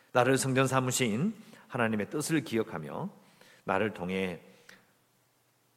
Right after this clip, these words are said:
이 세상에 빛과 소금으로 하나님이 보여지기를 원합니다라고, 어, 기도하시기를 바라고요. 아, 참으로 지금 코로나로 말미암아 계속 어려움을 많이 겪고 있습니다.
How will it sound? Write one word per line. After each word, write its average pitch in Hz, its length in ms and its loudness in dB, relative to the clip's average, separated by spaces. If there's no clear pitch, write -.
이 165 100 0
세상에 98 600 0
빛과 151 420 2
소금으로 85 600 -6
하나님이 147 480 2
보여지기를 151 640 4
원합니다라고, 139 1040 4
어, - 180 -16
기도하시기를 85 600 -6
바라고요. - 760 -8
아, - 220 -10
참으로 104 380 -2
지금 101 480 -4
코로나로 104 480 -2
말미암아 85 640 -6
계속 82 300 -8
어려움을 98 300 -6
많이 87 200 -10
겪고 95 260 -8
있습니다. - 640 -12